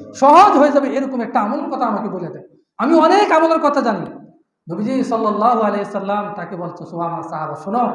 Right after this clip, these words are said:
তোমাকে আমি একটা আমলের কথা বলে দিই, যদি তুমি এটা যথাযথভাবে আমল করতে পারো, তাহলে তোমার রাস্তা সোজা জান্নাত। মৃত্যুর পরে তোমার সাথে কি, তোমার মাঝে জান্নাতের মাঝে হায়েল থাকবে একমাত্র মৃত্যু।" নবীজি বলতেছে, "শোনো, তোমার জবানটাকে সর্বদাই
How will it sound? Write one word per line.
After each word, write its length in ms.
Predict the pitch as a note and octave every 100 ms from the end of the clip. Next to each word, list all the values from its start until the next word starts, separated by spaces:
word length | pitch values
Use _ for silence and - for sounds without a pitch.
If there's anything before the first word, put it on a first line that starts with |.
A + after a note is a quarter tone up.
| - - - _ _ -
তোমাকে 280 | C4+ D#4+
আমি 200 | D#4+ E4
একটা 240 | D#4 D#4 D#4+
আমলের 260 | D#4 D4+
কথা 180 | D4+ D4
বলে 200 | D4 C#4+
দিই, 140 | C4 B3
যদি 180 | C4
তুমি 220 | C4+ C#4 C#4
এটা 120 | C4+
যথাযথভাবে 720 | A#3+ C4 F4+ F4+ E4+ D4+ C#4
আমল 200 | B3 B3
করতে 280 | A#3+ A#3 A3+
পারো, 260 | G#3+ C4+ E4+ - - -
তাহলে 160 | F#3 F#3+
তোমার 320 | G3 G3+ A3
রাস্তা 280 | F#3 - F3+
সোজা 280 | - A3 G3
জান্নাত। 340 | F#3+ D3+ C#3+ -
মৃত্যুর 340 | F3+ C4 D4 A3+
পরে 140 | A#3+
তোমার 180 | B3 B3+ B3+
সাথে 140 | C4+
কি, 400 | D4+ D4 - - - -
তোমার 320 | C4 F4 F#4
মাঝে 240 | F#4 E4 D#4+
জান্নাতের 480 | C4 C4+ C#4+ C#4+ C#4+
মাঝে 220 | C4 A#3+
হায়েল 280 | F#3 A#3+ C4+
থাকবে 280 | B3+ G3+
একমাত্র 380 | A3+ A3+ G3+ G3
মৃত্যু।" 340 | F3+ - - D3 - _ _ _ _ _ _ D#3+
নবীজি 200 | G3 A3
বলতেছে, 380 | G#3+ G#3+ G3
"শোনো, 320 | F#3 F#3+ G3+ F3+
তোমার 280 | F#3+ A3 G#3+
জবানটাকে 560 | G3 G3 B3+ B3+ A#3 G#3+
সর্বদাই 480 | G3+ G3+ G3 G#3+